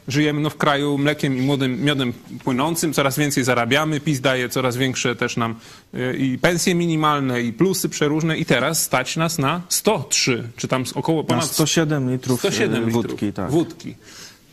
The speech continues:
Speaker 1: No
Speaker 2: Średnie
Speaker 1: i
Speaker 2: wynagrodzenie.
Speaker 1: No i tak, było stać, y, sześć lat temu na osiemdziesiąt trzy, teraz stać na sto siedem.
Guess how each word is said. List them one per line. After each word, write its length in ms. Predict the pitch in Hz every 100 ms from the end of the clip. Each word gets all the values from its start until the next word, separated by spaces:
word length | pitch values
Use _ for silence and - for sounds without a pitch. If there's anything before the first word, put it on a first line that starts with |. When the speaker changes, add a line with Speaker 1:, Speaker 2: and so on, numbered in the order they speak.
| - 135
Speaker 1:
No 60 |
Speaker 2:
Średnie 260 | 131 113 113
Speaker 1:
i 40 |
Speaker 2:
wynagrodzenie. 680 | 107 110 104 101 98 92 80
Speaker 1:
No 120 | 143
i 80 | 190
tak, 340 | 139 113 - - 131
było 260 | 131 185 170
stać, 360 | - 147 -
y, 320 | 135 127 123 123
sześć 260 | 185 170
lat 160 | 143 -
temu 240 | 139 117
na 100 | 113
osiemdziesiąt 520 | 123 160 156 180 202 180
trzy, 160 | 240
teraz 240 | 196 175 156
stać 240 | - 147
na 120 | 139
sto 160 | 120 131
siedem. 400 | - 185 202